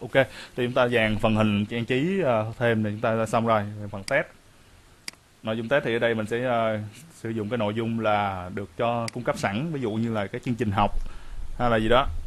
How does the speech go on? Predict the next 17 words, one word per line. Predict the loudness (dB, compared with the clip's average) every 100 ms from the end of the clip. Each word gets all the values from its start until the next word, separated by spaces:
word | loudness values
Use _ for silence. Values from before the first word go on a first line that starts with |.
| -4
Thì | -4
cái | -4 0
tùy | 0 2 2
cái, | 2 4
ờ, | 4 6 4 4
nội | 0
dung | 0 0
banner, | 0 0 0
ví |
dụ | -4
mình | -4 -4 -4
lấy | -4
lại | -4 -4
cái | -4
chương | -8
trình | -8 -6
này, | -8